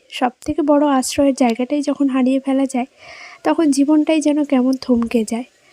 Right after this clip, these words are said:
আজ বাবাকে হারিয়ে সেটা খুব ভালোভাবে বুঝতে পারছি। সত্যি কথা বলতে, স্বাভাবিক জীবনে ফিরে আসাটাও অতটাও স্বাভাবিক নয়। আজ কুড়ি দিন হলো তোমাদেরকে কোনো রকম ভিডিও বা আপডেট কোনো কিছুই দিতে পারিনি।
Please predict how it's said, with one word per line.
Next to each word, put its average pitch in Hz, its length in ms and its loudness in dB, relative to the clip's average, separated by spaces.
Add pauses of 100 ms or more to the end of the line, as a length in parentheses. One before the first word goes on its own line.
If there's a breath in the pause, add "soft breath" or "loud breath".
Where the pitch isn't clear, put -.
(140 soft breath)
আজ 240 260 0
বাবাকে 247 400 0
হারিয়ে 262 440 0 (140)
সেটা 285 340 -4
খুব - 200 -4
ভালোভাবে 254 480 2
বুঝতে 233 360 -4
পারছি। 226 440 -8 (560 loud breath)
সত্যি 285 340 0
কথা 320 220 0
বলতে, 320 320 -2
স্বাভাবিক 269 440 0
জীবনে 277 320 2
ফিরে 254 300 -4
আসাটাও 254 540 -4 (240)
অতটাও 294 540 -2
স্বাভাবিক 233 560 0
নয়। 226 200 -4 (360)
আজ 240 220 -4
কুড়ি 269 300 0
দিন 294 180 0
হলো 269 300 4 (380 soft breath)
তোমাদেরকে 285 460 0
কোনো 262 300 2
রকম 285 260 -2
ভিডিও 285 400 2
বা 277 140 4
আপডেট 285 280 -2 (100)
কোনো 247 240 0
কিছুই 262 320 -4
দিতে 240 240 -2
পারিনি। 220 440 -2